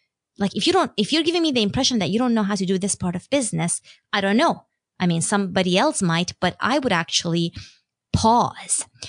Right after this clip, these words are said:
So be careful what you say. But yes, that mentality certainly isn't true at all,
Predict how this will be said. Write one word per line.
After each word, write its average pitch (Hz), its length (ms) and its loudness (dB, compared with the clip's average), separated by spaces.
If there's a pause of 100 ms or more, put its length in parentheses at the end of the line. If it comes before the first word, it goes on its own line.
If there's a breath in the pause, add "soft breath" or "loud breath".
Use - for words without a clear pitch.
(180 loud breath)
So - 220 2
be 208 120 -4
careful 311 440 2
what 196 140 0
you 180 120 0
say. 170 340 2
But 202 180 0
yes, 214 420 2
that 185 420 -2
mentality 202 800 -2 (200 loud breath)
certainly 190 840 0
isn't 302 360 0
true 277 260 4
at 165 120 2
all, 160 340 2